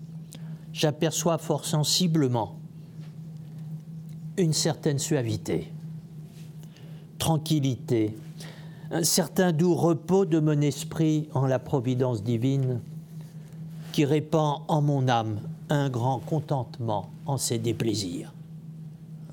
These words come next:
Là aussi, ce que vous voulez faire, sinon lire ça dix fois en disant, « C'est génial. » Hein ? Alors, des plaisirs, euh,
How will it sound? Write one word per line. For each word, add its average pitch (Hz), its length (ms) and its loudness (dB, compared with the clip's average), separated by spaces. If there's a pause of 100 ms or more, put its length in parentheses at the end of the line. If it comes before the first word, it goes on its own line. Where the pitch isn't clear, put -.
(540)
Là - 80 0
aussi, - 340 -2 (1160)
ce - 80 -6
que - 100 0
vous - 20 4
voulez 117 100 4
faire, 131 220 0
sinon 120 240 0
lire 120 220 0
ça 123 180 0
dix 110 160 -2
fois 143 280 0
en 131 60 -4
disant, « 113 240 -4 (140)
C'est - 160 0
génial. » - 460 -6 (760)
Hein ? 110 180 -6 (680)
Alors, 120 160 4
des 151 140 4
plaisirs, 151 640 2
euh, 143 120 -2